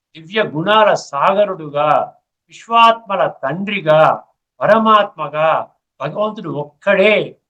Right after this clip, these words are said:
అక్షర స్వరూపుడు. అందుకని ఎనిమిదో అధ్యాయం అక్షర బ్రహ్మ యోగం అన్నారు. అర్థమైంది? అక్షర బ్రహ్మ యోగం అంటే ఏంటి? అక్షరుడు గురించే చెప్తున్నారు.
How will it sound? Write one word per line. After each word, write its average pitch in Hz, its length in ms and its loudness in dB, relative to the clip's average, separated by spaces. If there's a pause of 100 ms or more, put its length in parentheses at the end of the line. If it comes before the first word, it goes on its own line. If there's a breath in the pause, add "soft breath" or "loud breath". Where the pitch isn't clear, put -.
(160)
అక్షర 233 480 -2
స్వరూపుడు. 165 920 -6 (800)
అందుకని 190 260 -6
ఎనిమిదో 185 280 -4
అధ్యాయం 165 380 -6
అక్షర 180 500 -4 (360)
బ్రహ్మ 170 460 2 (680)
యోగం 147 240 0
అన్నారు. 110 260 -12 (600)
అర్థమైంది? 190 340 -4
అక్షర 165 380 2
బ్రహ్మ 196 280 0
యోగం 190 220 -4
అంటే 185 200 -10
ఏంటి? 220 160 -14 (360)
అక్షరుడు 202 360 -4
గురించే 180 360 -6
చెప్తున్నారు. 123 360 -18